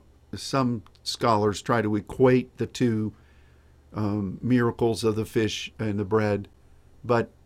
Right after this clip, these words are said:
this was on-, this was twice, and the, the things that happened, uh,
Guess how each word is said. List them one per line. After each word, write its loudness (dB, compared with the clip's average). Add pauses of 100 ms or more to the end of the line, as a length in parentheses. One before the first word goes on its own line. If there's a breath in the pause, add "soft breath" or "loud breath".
this -2
was -6
on-, 0
this -2
was -6
twice, 2
and -2
the, -2
the -6
things -2
that 0
happened, -2 (640 soft breath)
uh, -4